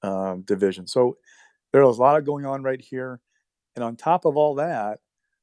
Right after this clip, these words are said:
there's a political aspect to this. 'Cause remember, you know, Governor Walker, when he was running for election last year, said, "If you want Foxconn to succeed,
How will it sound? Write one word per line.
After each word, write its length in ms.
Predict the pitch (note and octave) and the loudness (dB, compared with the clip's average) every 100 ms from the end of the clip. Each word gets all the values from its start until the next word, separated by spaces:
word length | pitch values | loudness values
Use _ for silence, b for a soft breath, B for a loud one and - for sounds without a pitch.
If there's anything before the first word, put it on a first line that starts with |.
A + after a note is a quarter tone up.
| _ | _
there's 100 | B2+ | -10
a 60 | B2 | -10
political 440 | - F#3+ B3+ C#3 | -2 -2 0 0
aspect 500 | G#2 G2 - G#2+ - | 0 -4 -8 -8 -8
to 60 | - | -8
this. 200 | G#2 G2 | -8 -8
'Cause 160 | - C3 | -10 -6
remember, 360 | C#3+ G#3+ E3 | -2 0 0
you 120 | - | -4
know, 100 | A2+ | -6
Governor 460 | G#2+ D3 E3+ D3 - _ A#2+ | 2 2 2 -2 -6 _ 0
Walker, 560 | C3 D#3 - D#3 D#3+ _ _ | 4 4 2 -8 -10 _ _
when 100 | A#2 | -12
he 60 | B2 | -6
was 60 | |
running 140 | C3+ A#2+ | -6 -4
for 80 | |
election 300 | A#2+ B2 - | -2 -2 -4
last 300 | B2 B2 - | -6 -6 -8
year, 180 | A#2+ A#2+ | -6 -6
said, 340 | A#2 A2 A2 G2+ _ _ _ _ _ | -6 -6 -6 -8 _ _ _ _ _
"If 60 | - | -2
you 60 | |
want 240 | A#2+ C3 - _ _ | 2 2 0 _ _
Foxconn 480 | C3 C3 - C3 B2+ | 2 2 0 -6 -6
to 100 | A#2 | -8
succeed, 680 | G#2+ A#2 - C#3 C#3+ D3 | -16 -18 -8 -4 -4 -6